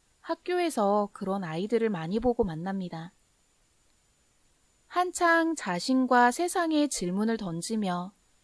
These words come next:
배움의 즐거움을 느껴야 할 시기에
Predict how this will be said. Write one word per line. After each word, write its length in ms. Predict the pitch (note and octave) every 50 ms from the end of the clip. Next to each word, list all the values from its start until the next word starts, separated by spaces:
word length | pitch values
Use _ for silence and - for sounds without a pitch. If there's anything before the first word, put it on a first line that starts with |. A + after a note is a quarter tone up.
| _ _ _ _ _ _ _
배움의 560 | - - F#3 - F#3+ G#3 A3 A#3 A3+ A3+ A3+
즐거움을 580 | G#3+ - - F#3 F#3 - G#3+ G#3+ G#3+ G#3+ A3 G3
느껴야 440 | - E3+ - _ - G#3 G#3 G#3+ G#3
할 140 | G#3 G#3 G#3+
시기에 640 | - - G#3+ F#3+ - F3+ F3+ G3+ A#3 A#3+ A#3+ A#3